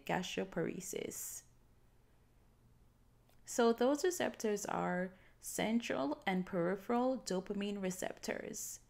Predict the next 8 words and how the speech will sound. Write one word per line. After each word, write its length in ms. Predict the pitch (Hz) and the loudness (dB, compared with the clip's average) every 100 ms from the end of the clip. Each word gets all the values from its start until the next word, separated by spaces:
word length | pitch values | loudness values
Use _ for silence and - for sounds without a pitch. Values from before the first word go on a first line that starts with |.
| - - - - - - | -20 -20 -20 -20 -12 0
The 220 | 226 226 | 2 2
antiemetic 800 | 233 262 - 330 302 302 285 - | 2 0 0 0 0 0 -4 0
that 160 | 233 | 2
I'm 160 | 226 202 | 2 0
referring 460 | 202 202 208 220 220 | -4 -2 -2 -2 -4
to 340 | 185 190 202 | -4 -2 -2
is 240 | - 175 - | -2 -4 -2
metoclopramide, 1200 | - 220 302 - 202 202 180 160 - - - 220 | -6 -4 -6 -4 -4 -2 -4 -4 -4 -6 -6 -8